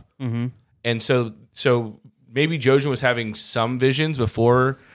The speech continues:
Speaker 2: he
Speaker 1: But now that
Speaker 2: encountered Bran,
Speaker 1: now
Speaker 2: and
Speaker 1: that
Speaker 2: now
Speaker 1: he's with
Speaker 2: that
Speaker 1: Bran.
Speaker 2: now he's with Bran, these visions are just fucking coming. You know,
Speaker 1: Mm-hmm.
Speaker 2: like, it, it's just m-, way more than he's used to. And the fact that, like Mira said, that takes,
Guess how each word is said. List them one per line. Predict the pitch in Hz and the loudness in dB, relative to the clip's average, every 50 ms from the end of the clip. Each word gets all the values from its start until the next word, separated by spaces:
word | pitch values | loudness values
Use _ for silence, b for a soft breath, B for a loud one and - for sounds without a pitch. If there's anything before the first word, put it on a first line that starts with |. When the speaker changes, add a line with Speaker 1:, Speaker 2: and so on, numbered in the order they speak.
| b b | b b
Speaker 2:
he | b - 131 | b 0 2
Speaker 1:
But | 127 | 2
now | 127 127 127 127 | 4 4 4 4
that | 127 | 4
Speaker 2:
encountered | 135 131 131 135 131 113 | 4 2 2 0 0 0
Bran, | 131 131 143 151 151 151 143 | 2 2 4 4 4 4 2
Speaker 1:
now | 131 127 | 2 4
Speaker 2:
and | 127 127 | 4 4
Speaker 1:
that | 117 | 4
Speaker 2:
now | 120 120 123 | 4 2 2
Speaker 1:
he's | 120 117 | 0 -2
with | 113 104 | -2 -2
Speaker 2:
that | |
Speaker 1:
Bran. | 127 120 120 117 113 110 110 107 104 104 104 | -2 0 0 0 0 0 -2 -2 -4 -4 -2
Speaker 2:
now | 127 143 147 | 0 0 0
he's | 139 127 | 2 0
with | 131 120 | 0 0
Bran, | 107 123 135 143 139 123 | 2 2 2 4 2 2
these | 117 117 113 110 | 0 -2 -4 -2
visions | 120 131 117 120 120 110 110 | -2 -2 -2 -2 -4 -6 -6
are | 107 | -6
just | 92 92 90 - - | -6 -8 -10 -8 -6
fucking | 117 98 92 - 90 80 | -4 -6 -6 -6 -10 -12
coming. | - - 87 76 52 50 - - - | -10 -8 -8 -8 -10 -14 -14 -4 0
You | 120 110 | 2 4
know, | 113 113 | 4 4
Speaker 1:
Mm-hmm. | 117 110 | 4 4
Speaker 2:
like, | 101 98 - - | 2 0 -2 -4
it, | 120 120 - 123 | -4 -4 -2 -2
it's | 120 113 - - | -4 -4 -4 -4
just | 117 110 - 127 | -6 -6 -6 -8
m-, | 123 117 120 127 131 127 123 123 | -10 -8 -6 -6 -6 -6 -4 -2
way | 131 135 135 139 143 143 139 | 0 0 2 2 0 0 -2
more | 131 127 123 127 127 | -4 -2 -2 -2 -2
than | 123 117 | 0 0
he's | 117 120 113 104 104 | 0 0 0 0 -2
used | 110 110 110 - | -2 -4 -4 -2
to. | - 147 156 170 175 175 B B B B B B B B - | 0 0 2 2 0 -2 B B B B B B B B -4
And | 123 120 117 117 117 113 113 113 107 98 | -2 0 0 0 -2 -2 -4 -6 -6 -8
the | 110 | -8
fact | - - 123 120 123 120 127 | -2 0 0 0 0 0 -4
that, | 123 110 - - - | -6 -6 -6 -4 -2
like | 120 117 110 - 123 | -2 -2 -2 -2 -2
Mira | 120 120 120 117 | 0 2 2 2
said, | 113 - 120 117 113 | 2 2 2 0 0
that | 107 107 | 0 -4
takes, | - - 117 107 - | -4 -4 -4 -2 -4